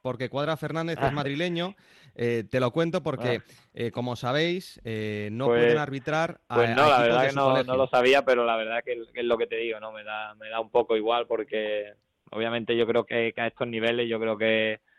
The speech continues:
Speaker 2: eh, somos futbolistas profesionales, ellos son árbitros profesionales y están preparados para, para pitar cualquier, cualquier tipo de partido.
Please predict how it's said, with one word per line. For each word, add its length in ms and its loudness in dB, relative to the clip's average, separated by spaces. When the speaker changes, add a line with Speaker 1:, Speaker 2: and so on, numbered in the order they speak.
Speaker 2:
eh, 540 -4
somos 260 -6
futbolistas 400 -6
profesionales, 680 -6
ellos 160 -8
son 180 -8
árbitros 640 0
profesionales 680 -4
y 60 -4
están 260 -8
preparados 460 -4
para, 400 -2
para 240 2
pitar 280 -6
cualquier, 600 -4
cualquier 320 -8
tipo 220 -8
de 100 -2
partido. 420 -8